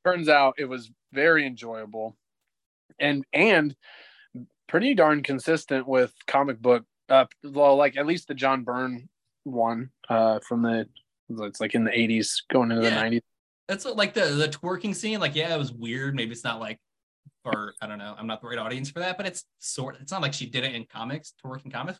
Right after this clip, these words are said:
Speaker 2: That, that's kind of in character. I can see her doing
Speaker 1: Yeah,
Speaker 2: that.
Speaker 1: and she,
Speaker 2: It
Speaker 1: I
Speaker 2: wasn't
Speaker 1: mean, and
Speaker 2: weird.
Speaker 1: she was always kinda like, like, loose, um, with her body. It, not, that's not the right way to say that. Um, like, she
Speaker 2: No.
Speaker 1: never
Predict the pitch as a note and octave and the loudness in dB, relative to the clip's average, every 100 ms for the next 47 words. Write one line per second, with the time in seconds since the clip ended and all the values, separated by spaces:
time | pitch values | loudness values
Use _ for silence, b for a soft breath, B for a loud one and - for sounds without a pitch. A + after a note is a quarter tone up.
0 | - F3 A3 - G3+ - - - A2+ - | -16 -12 -12 -10 -12 -8 -8 -8 -12 -14
1 | A2+ A#2+ E3+ E3+ - B2+ A2+ A2+ _ - | -14 -14 -18 -18 -18 -16 -14 -18 _ -14
2 | A2+ D3+ D#3 D3 - A3 A3+ F#3+ F3+ D#3 | 2 6 6 6 2 -2 2 2 4 0
3 | A#3 G#3+ - D#3 D3 C3+ D#3 C#3+ C3+ B2+ | -2 -2 6 6 6 -2 -2 0 -2 -2
4 | A#2+ _ _ _ _ - C3 B2+ - A#2 | -6 _ _ _ _ -12 -4 -4 -4 -8
5 | A#2+ C3+ B2 - - _ _ D3+ A#2+ A#2+ | -2 -2 -2 -10 -16 _ _ 0 2 2
6 | A2+ A#2+ A#2+ - A#2+ G#2 A#2+ B2 B2 C3 | 0 -2 -2 2 0 2 4 6 6 2
7 | C3 - C3 D#3 D3+ F3+ - b b b | -2 -6 -8 -2 4 4 2 b b b
8 | b - D3+ - D#3+ D3+ B2 A#2 A#2 A#2 | b 4 4 4 -2 -2 -2 -4 -4 -6
9 | A2 - A2+ A2 A2 - _ D3 C#3 C3 | -8 -6 -6 -2 -4 -6 _ -2 0 2
10 | B2+ A#2+ _ _ _ _ _ _ - D#3 | 0 -8 _ _ _ _ _ _ 4 4
11 | - G3 F3 E3+ E3 E3+ D#3 | 4 -2 4 4 6 6 4